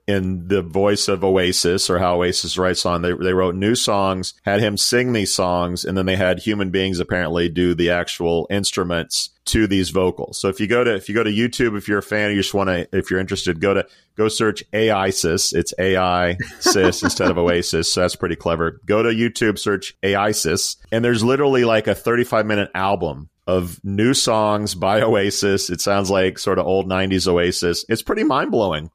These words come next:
And then you think about, what if you had, you know, Liam sing old Beatles songs or do a duet with John Lennon? Or can you have Axl Rose sing, uh, Zeppelin songs with,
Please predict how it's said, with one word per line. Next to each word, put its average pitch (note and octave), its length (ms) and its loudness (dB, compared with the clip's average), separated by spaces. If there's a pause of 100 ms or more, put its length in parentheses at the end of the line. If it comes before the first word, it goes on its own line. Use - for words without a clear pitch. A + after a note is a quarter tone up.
(140)
And G#2+ 80 -2
then C3+ 140 0
you D3 80 2
think B2+ 240 0
about, G#2+ 380 2 (220)
what C#3+ 180 2
if F#3+ 100 -4
you C#3+ 100 4
had, A#2+ 460 2
you A2 140 -4
know, G2+ 120 4
Liam A2 460 2
sing G#2 560 0
old G2+ 260 0
Beatles G#2 280 2
songs E2 500 -2
or F#2 80 0
do G#2+ 240 2
a A2 60 2
duet G2+ 400 2
with F#2+ 100 0
John F#2+ 240 0
Lennon? F2 500 -2
Or G2+ 520 2 (320)
can A#2 120 -2
you A2+ 100 0
have A2 180 2
Axl G#2 520 0
Rose G2+ 680 2 (300)
sing, G2+ 680 -2
uh, F#2 640 4
Zeppelin F#2+ 560 0
songs F#2 560 0
with, F#2 140 0